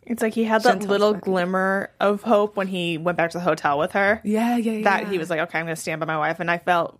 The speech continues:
Speaker 1: that was, like, the first time I felt for Pedro, like, "Wow, you're actually doing the right thing.
Speaker 2: Mm-hmm.
Speaker 1: You're actually saying to your parents, you know what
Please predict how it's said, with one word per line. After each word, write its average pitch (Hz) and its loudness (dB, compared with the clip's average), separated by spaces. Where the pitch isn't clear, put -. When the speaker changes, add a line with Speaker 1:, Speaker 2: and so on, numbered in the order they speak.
Speaker 1:
that 180 2
was, 190 0
like, 185 -4
the 175 -6
first 233 -2
time 220 -4
I 190 -2
felt 190 -2
for 180 -8
Pedro, 190 0
like, 175 -2
"Wow, 202 2
you're 185 2
actually 196 -2
doing 190 0
the 175 0
right 180 0
thing. 190 0
Speaker 2:
Mm-hmm. 190 -2
Speaker 1:
You're 196 4
actually 190 -2
saying 180 0
to - -4
your 180 0
parents, 175 -4
you 180 -4
know 175 -2
what 165 -2